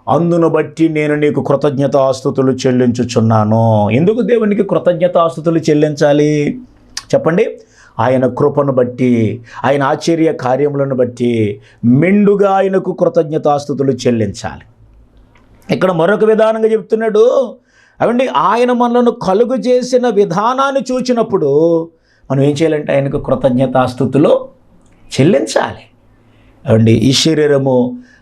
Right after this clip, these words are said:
అనారోగ్యముల బారిన పడకుండా దేవుడు మనల్ని కాపాడుతున్నాడు. ఆయన స్తుతించాలి, ఆయనకు కృతజ్ఞతలు చెప్పాలి. ఈ శరీరమును బట్టి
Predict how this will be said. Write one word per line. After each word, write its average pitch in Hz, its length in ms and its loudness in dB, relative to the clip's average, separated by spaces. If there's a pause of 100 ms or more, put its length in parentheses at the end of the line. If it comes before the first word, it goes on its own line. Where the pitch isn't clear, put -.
(140)
అనారోగ్యముల 135 840 2
బారిన 123 360 2
పడకుండా 117 500 0
దేవుడు 110 360 2
మనల్ని 107 280 2
కాపాడుతున్నాడు. 92 1040 -6 (580)
ఆయన 101 160 0
స్తుతించాలి, 143 800 -4 (640)
ఆయనకు 160 240 -2
కృతజ్ఞతలు 214 680 -2
చెప్పాలి. 202 560 -2 (800)
ఈ 160 240 2
శరీరమును 226 640 2
బట్టి 220 480 -4